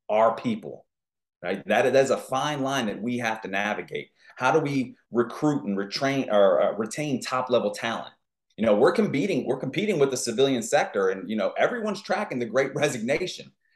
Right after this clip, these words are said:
Everyone understands what's going on, and the future of our Air Force will determine on how we, we adjust to that, uh, how we, how we account for this,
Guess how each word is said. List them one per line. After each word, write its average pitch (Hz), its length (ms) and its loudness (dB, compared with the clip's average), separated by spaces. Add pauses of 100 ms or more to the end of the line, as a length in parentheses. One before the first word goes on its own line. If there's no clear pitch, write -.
(100)
Everyone 190 320 2
understands 170 580 -2
what's 110 180 -4
going 104 300 2
on, 95 320 2 (400)
and 107 300 0
the 110 100 2
future 170 360 -4
of 131 100 2
our 123 180 8
Air 156 240 2
Force 92 560 -2
will 107 220 0
determine 101 720 0 (240)
on 98 240 0
how 143 320 2
we, 123 400 -2 (320)
we 107 160 0
adjust 107 560 2
to 113 100 -2
that, 78 300 -2 (380)
uh, 80 200 -6
how 127 300 2
we, 117 400 -4
how 123 140 0
we 120 100 2
account 139 420 -2
for 104 140 -2
this, - 420 -4